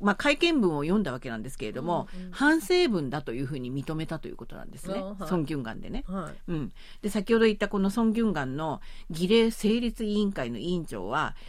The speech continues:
Speaker 1: 儒教のチャレ簡素化を公式に発表したのは今回が初めてだとして、で、チャレを行わないよりは、簡素にでも行った方が望ましいのではないかというふうに、まあ、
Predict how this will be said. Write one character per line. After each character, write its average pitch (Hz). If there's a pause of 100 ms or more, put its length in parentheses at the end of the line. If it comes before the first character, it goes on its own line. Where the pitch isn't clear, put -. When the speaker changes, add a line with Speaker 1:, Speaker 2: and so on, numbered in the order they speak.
(180)
Speaker 1:
儒 247
教 269
の 175
チ -
ャ 240
レ 190
簡 190
素 214
化 208
を 196
公 240
式 269
に 247
発 226
表 226
し -
た 220
の 170
は 135
今 220
回 131
が 110
初 156
め 285
て 117
だ -
と - (480)
し -
て、 170 (280)
で、 202
チ -
ャ 370
レ 403
を 214
行 247
わ 339
な 349
い 339
よ 349
り 349
は、 180 (260)
簡 -
素 226
に 170
で 160
も 147
行 208
っ 233
た 269
方 320
が 220
望 151
ま 233
し 339
い -
の 247
で 139
は 131
な 151
い 175
か 151
と -
い 110
う -
ふ 135
う 226
に、 202 (300)
ま 156
あ、 -